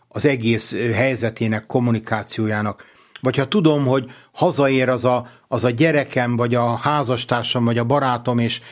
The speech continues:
és, és kiderül, hogy ott a munkahelyén valami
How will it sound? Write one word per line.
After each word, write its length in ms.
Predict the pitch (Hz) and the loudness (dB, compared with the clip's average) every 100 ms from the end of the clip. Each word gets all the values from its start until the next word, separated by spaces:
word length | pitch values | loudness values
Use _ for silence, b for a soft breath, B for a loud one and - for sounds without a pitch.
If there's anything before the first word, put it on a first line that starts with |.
| B B B | B B B
és, 300 | 127 113 101 | -2 0 -2
és 240 | 110 - | -2 -2
kiderül, 540 | - 165 139 135 139 | 0 2 4 4 2
hogy 280 | 127 131 120 | 2 0 0
ott 220 | 123 120 | -2 0
a 60 | 131 | 0
munkahelyén 580 | 147 170 151 123 131 123 | 2 2 2 0 0 2
valami 440 | 135 135 123 120 | 2 2 0 -2